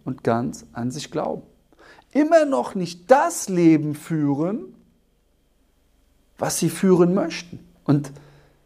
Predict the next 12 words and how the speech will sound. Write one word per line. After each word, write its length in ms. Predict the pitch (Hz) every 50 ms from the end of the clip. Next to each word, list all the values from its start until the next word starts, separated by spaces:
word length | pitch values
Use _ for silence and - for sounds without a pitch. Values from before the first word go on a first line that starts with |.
| _ _ _ _ _ _ _ _ _ _ _ _ _
das 240 | 185 226 277 277 330
musst 240 | 302 262 - -
du 60 | 233 190
verstehen, 720 | - - 151 143 - - - 254 - 381 370 294 170 151
dass 300 | 143 135 135 135 - - _ _ _ _ _
wenn 240 | 139 147 170 185 185
du 140 | 185 170 -
ein 220 | 147 139 135 139
Leben 560 | 139 151 196 254 320 359 359 330 262 233 220
führen 560 | 214 - - - 214 208 180 165 170 160 160 151
möchtest, 680 | 151 143 131 127 - - 120 110 101 - - _ _ _ _ _ _ _ _ _ _ _ _ _ _ _ _ -
was 320 | 117 127 - - - -